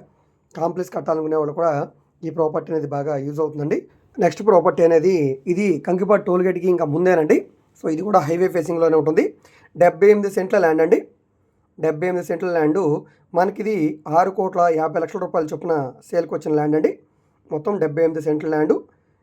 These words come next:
ఇక్కడ మీరు చూడవచ్చు, ఈ ల్యాండ్ అనమాట మనకి సేల్కి వచ్చింది. ఇది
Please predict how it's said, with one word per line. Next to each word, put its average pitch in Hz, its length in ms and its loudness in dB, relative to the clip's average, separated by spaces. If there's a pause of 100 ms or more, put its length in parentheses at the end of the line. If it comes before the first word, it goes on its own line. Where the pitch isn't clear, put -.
(100)
ఇక్కడ 160 220 -4
మీరు 151 180 -2
చూడవచ్చు, 165 300 0 (120)
ఈ - 20 -2 (120)
ల్యాండ్ 160 200 0
అనమాట 151 280 0
మనకి 143 200 -4
సేల్కి 160 220 -2
వచ్చింది. 170 240 -4 (460)
ఇది 233 160 -2